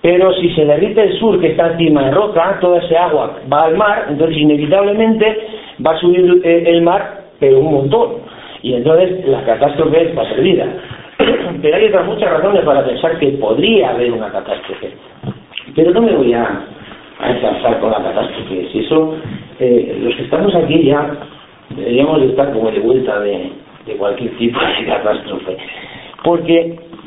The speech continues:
los que estamos aquí, eh, yo creo que todos estamos convencidos de que somos inmortales,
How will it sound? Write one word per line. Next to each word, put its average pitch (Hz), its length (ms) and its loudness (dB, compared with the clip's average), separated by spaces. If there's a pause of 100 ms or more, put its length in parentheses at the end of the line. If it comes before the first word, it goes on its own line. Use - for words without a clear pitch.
(380)
los 160 180 2
que 160 60 -4
estamos 233 260 0
aquí, 170 460 0 (480)
eh, 139 560 4 (300)
yo 156 180 2
creo 151 460 2 (360)
que 113 120 -2
todos 185 460 2 (600)
estamos 160 320 -2
convencidos 143 920 0 (640)
de 165 280 0
que 160 280 0
somos 151 260 0
inmortales, 139 600 0